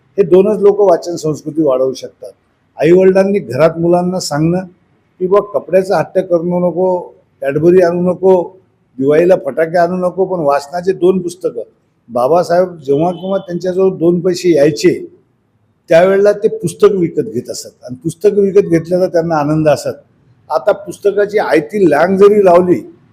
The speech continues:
तरी कित्येक पुस्तकं, शिवाजी महाराजांचा इतिहास,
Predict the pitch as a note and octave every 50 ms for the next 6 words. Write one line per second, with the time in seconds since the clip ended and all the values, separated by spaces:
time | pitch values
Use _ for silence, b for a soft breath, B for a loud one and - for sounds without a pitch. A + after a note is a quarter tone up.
0 | _ - F#3 G3 G#3 G#3 - F#3 - - - G#3+ G#3 A3 - F3+ - - - F#3+
1 | F3 F#3+ F#3+ D#3 - E3+ E3 E3 F3 E3+ F#3 F3 E3+ E3+ E3 E3+ D#3+ E3+ E3 D#3
2 | E3 E3 D#3 - - D#3+ D#3+ D3 C#3+ C#3+ - - -